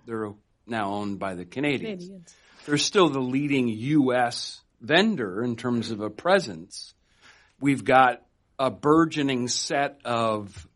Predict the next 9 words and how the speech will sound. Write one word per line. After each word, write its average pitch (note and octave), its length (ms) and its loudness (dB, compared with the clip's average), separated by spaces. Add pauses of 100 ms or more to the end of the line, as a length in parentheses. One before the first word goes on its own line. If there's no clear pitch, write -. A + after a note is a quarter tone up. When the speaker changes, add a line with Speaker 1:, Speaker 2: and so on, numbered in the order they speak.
(140)
Speaker 1:
uh, A2 240 -2
advac-, B2 720 2
advanced B2 540 -2
reactor A#2 560 -2
startups - 960 2 (480)
that B2+ 200 2
I A#2+ 140 2
think C3 380 -4
would, G#2 260 -8